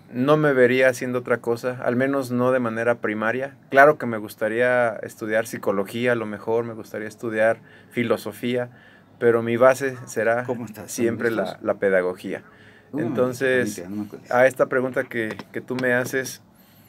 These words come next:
Speaker 1: sí me vería eligiendo nuevamente la misma carrera, más,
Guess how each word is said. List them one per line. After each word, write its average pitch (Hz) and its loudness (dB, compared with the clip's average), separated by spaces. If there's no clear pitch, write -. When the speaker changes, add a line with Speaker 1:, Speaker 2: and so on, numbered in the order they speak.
Speaker 1:
sí - -4
me 143 2
vería 123 6
eligiendo 123 -2
nuevamente 120 -4
la 113 -2
misma 117 -8
carrera, 120 0
más, 117 -4